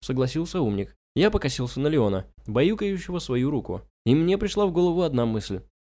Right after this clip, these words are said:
«Скажи, умник, я так понимаю, местные способы магического лечения,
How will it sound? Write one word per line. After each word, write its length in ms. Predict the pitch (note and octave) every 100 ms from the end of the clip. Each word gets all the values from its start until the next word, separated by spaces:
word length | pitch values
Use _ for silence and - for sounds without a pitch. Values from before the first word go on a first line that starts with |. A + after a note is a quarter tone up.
| _
«Скажи, 360 | - - D#3+ A#2
умник, 320 | G#2 G2+ - - _ -
я 160 | C3+ F3
так 160 | F#3
понимаю, 420 | F3 E3+ F3+ F3
местные 440 | D#3+ D#3 C#3+ C3+ B2
способы 500 | - C3 A#2+ A#2 A2+
магического 600 | C3 A#2+ A2+ G#2+ - G#2+
лечения, 520 | A2 - F3 G#2+ G2